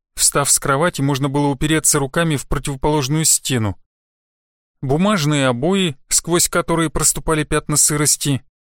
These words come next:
небольшой светильник на рассыпающейся тумбочке и скрипучие деревянные полы. Всё это было частью жизни, неизвестной Уолтеру.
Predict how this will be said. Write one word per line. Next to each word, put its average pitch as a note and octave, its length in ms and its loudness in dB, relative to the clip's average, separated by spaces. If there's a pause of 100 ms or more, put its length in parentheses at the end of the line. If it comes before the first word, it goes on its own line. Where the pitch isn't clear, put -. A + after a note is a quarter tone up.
(280)
небольшой C#3+ 460 0
светильник F3+ 600 0
на C#3 180 0
рассыпающейся D3+ 720 0
тумбочке D3 640 -2 (320)
и D3+ 60 -4
скрипучие - 680 -2
деревянные D#3 680 -2
полы. C3 560 0 (480)
Всё - 280 2
это D#3 140 -2
было C#3+ 260 0
частью B2 480 0
жизни, D#3+ 400 -2
неизвестной C#3+ 840 0
Уолтеру. C3 520 -2